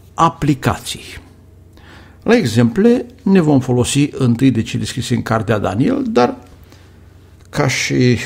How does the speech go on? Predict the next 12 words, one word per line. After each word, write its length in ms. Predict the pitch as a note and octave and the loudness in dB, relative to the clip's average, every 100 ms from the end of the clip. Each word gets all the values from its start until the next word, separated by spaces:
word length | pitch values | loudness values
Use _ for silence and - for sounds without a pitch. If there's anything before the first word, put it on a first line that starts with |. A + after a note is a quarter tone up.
| - | -6
o 120 | A#2 | -6
scurtă 460 | - - C#3 B2 A#2+ | -6 -2 0 0 0
enumerare 640 | G#2+ G2+ F#2+ F#2 C3+ C3 | 0 0 -2 -2 0 2
voi 200 | A2+ A#2 | 4 4
aminti 360 | G#2 G#2 G2 | 2 -2 -2
și 180 | C3 - | -2 -2
pe 240 | - - - | -4 -6 -4
alți 380 | - F2+ E2+ - | -2 0 -2 -6
profeți 760 | A2 G#2+ - D3 D3 - - - - - - - - - - - - - | -2 -2 0 -2 0 -4 -10 -14 -20 -20 -20 -20 -20 -20 -20 -20 -20 -20
care 280 | - B2+ B2 | -2 2 4
au 100 | A#2 | 4
avut 420 | G#2+ A2 C#3 - | 2 0 -2 -4